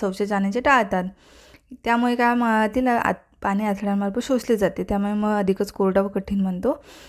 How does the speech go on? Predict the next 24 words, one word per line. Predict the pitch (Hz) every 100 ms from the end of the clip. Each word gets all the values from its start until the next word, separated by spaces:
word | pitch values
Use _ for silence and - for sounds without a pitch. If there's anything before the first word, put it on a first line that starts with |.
| - 226
आणि | 247
बाहेर | 254 240
पडताना | 226 226 240 277
त्रास | 285 240 208
होतो, | 180 -
हे | 226
स्त्रियांना | 226 220 220
समजावून | 233 254 233 220
सांगायचं | 196 170 170 180
आहे. | 180 190 _ - - - - 214
बद्धकोष्ठता | 226 220 233 240 - 247
न | 240
होण्याबद्दल | 240 233 226 214 240
उपाय | 269 247 196
सांगायचा | 202 190 175 175 180
आहे. | 165 185 - - - - - - - - _ - 240
त्याच्यानंतर | 226 247 254 269
शौचास | 254 214 240
आल्यानंतर | - 233 233 233 254
होणारा | 240 220 226
त्रास | 220 226
कमी | - 220 208
करण्यासाठी | 208 208 208 214
हेमोरॉइडल | 262 220 196 196 202 196